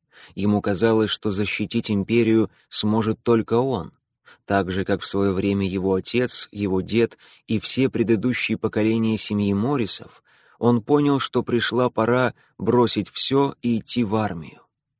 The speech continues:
Он явился на призывной пункт добровольно и спросил, где может быть особенно полезен. Ему рассказали о разработанной британским Содружеством наций масштабной программе подготовки кадров для военной авиации.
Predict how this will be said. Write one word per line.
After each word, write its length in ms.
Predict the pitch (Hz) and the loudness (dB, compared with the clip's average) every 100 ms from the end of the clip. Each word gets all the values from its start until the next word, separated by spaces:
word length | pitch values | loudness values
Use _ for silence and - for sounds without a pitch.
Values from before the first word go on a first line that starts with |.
| _ _ _ _ - | _ _ _ _ -4
Он 160 | 151 | 0
явился 560 | 185 160 147 170 151 156 | 2 2 2 2 0 0
на 120 | 139 | -2
призывной 480 | - 113 113 120 120 | 0 0 2 2 0
пункт 400 | - 127 - - | 0 -2 -4 -10
добровольно 840 | - 110 104 107 92 92 90 95 - _ - - - | -2 0 2 0 2 0 -2 -6 -12 _ -20 -20 -10
и 100 | - | -4
спросил, 540 | 107 - 120 120 180 160 | -4 0 0 2 2 2
где 280 | 107 117 160 | 0 2 2
может 300 | 151 135 107 | 2 0 -2
быть 240 | 127 131 | -2 -2
особенно 520 | 120 - 120 117 113 | -2 -2 0 0 0
полезен. 540 | - 110 98 82 - - _ _ _ _ - - - | -2 -2 -4 -6 -12 -20 _ _ _ _ -20 -20 -8
Ему 280 | - 123 220 | -2 0 2
рассказали 600 | 220 - 147 147 170 175 | 0 0 2 2 2 0
о 140 | - | 0
разработанной 680 | 127 113 120 131 156 131 127 | 0 2 2 0 0 0 -2
британским 600 | 104 110 135 127 - 117 | -2 -2 0 -2 -2 -2
Содружеством 800 | - 104 117 139 123 - 110 110 | -2 -2 0 -2 -2 -2 0 0
наций 480 | 123 143 - 135 117 _ _ | 0 0 -2 -2 -6 _ _
масштабной 640 | - 117 - 156 156 135 123 | -2 0 0 0 2 0 0
программе 540 | 120 107 117 135 131 | 0 2 2 2 0
подготовки 640 | - 113 110 110 127 - 104 | 0 0 0 0 -2 -2 -4
кадров 460 | 135 135 101 120 | 0 0 0 0
для 180 | 104 113 | 2 2
военной 460 | 110 117 117 113 113 | 2 0 0 -2 -4
авиации. 840 | 101 107 107 87 - - - | -4 -2 -2 -2 -6 -8 -14